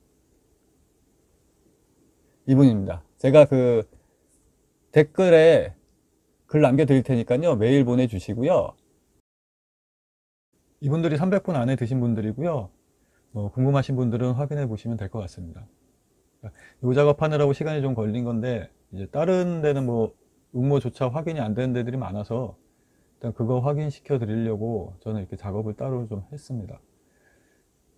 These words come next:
어, 이제 올-, 올해도 일단 감사드리고요. 내년에도 좋은 상품으로 좀 더 좋은 채널로 만들어 보겠습니다.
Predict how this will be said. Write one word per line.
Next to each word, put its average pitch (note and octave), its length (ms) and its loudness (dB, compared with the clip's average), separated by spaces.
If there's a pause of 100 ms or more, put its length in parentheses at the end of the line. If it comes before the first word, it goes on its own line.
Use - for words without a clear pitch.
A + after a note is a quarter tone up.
어, A2+ 280 0
이제 B2 120 0
올-, C3 260 0
올해도 D#3+ 460 4
일단 D3+ 200 -2
감사드리고요. C3 880 2
내년에도 B2 880 0 (360)
좋은 C3+ 280 0
상품으로 C3 680 0 (360)
좀 A#2 180 -6
더 B2 100 -2
좋은 A#2+ 320 -2
채널로 C#3+ 480 0
만들어 G#2+ 360 -4
보겠습니다. G2+ 600 -10